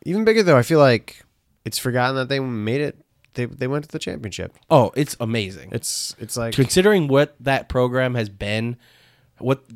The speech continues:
Speaker 2: that, I mean, that's why I never got, I never knew how tense the tournament was, was 'cause they didn't make it.
Speaker 1: Yeah.
Speaker 2: <laughs> Ever. They made it in ninety-eight 'cause they somehow won the Big Ten t-, uh, tournament that year.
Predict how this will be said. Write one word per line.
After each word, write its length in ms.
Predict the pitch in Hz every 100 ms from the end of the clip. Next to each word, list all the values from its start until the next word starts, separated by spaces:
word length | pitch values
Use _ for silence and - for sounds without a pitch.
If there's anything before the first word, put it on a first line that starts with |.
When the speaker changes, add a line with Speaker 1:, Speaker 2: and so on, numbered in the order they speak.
| -
Speaker 2:
that, 220 | 175 -
I 40 | 156
mean, 120 | 160
that's 240 | 180 185
why 240 | 180 180 170
I 80 |
never 500 | 160 160 147 143 135 - _ _ _ _ _ _ 117
got, 320 | - 135 - -
I 100 | 139
never 440 | 127 135 127 135 131
knew 240 | 135 147
how 120 | 135 117
tense 320 | 135 127 -
the 140 | 117
tournament 460 | 110 - 190 160 101
was, 360 | 98 101 117 - - _ -
was 160 | 131
'cause 460 | 113 - 123 110 - _ _ _ _ _ _ _
they 240 | 113 135 127
didn't 420 | 127 147 127 110
make 260 | 139 226
it. 200 | - - -
Speaker 1:
Yeah. 260 | 110 101 -
Speaker 2:
<laughs> 400 | 196 202 - -
Ever. 360 | 190 - 127 123 -
They 120 | 165
made 220 | 170 196
it 100 | 196
in 100 | 151 147
ninety-eight 360 | 151 156 147
'cause 220 | - 127
they 300 | 123 120 117 - - - - _
somehow 440 | - 143 143 139
won 200 | 120 117
the 60 | 110
Big 180 | 110 104
Ten 340 | 110 107 98 _ _ _ _
t-, 140 | - -
uh, 180 | 107 101
tournament 360 | 120 104 92
that 160 | 107 95
year. 280 | 90 87